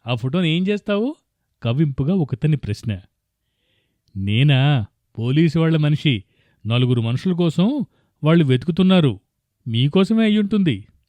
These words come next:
వాళ్ళకి ఫోటో అందిస్తాను." నా సరిజోడీ ప్రతిస్పందన. అందరం హాయిగా కడుపారా నవ్వులు. పక్కనే ఉన్న లైట్ హౌస్ ఎక్కడం.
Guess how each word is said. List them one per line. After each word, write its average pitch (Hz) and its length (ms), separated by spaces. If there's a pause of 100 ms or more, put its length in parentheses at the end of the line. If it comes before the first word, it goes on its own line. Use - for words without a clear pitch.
(140)
వాళ్ళకి 135 420
ఫోటో 104 280
అందిస్తాను." 135 560 (1000)
నా 143 160
సరిజోడీ 135 560
ప్రతిస్పందన. 107 680 (720)
అందరం 175 380
హాయిగా 139 460
కడుపారా 123 520
నవ్వులు. 101 460 (540)
పక్కనే 180 300
ఉన్న 180 200
లైట్ 104 300
హౌస్ 139 180
ఎక్కడం. 107 300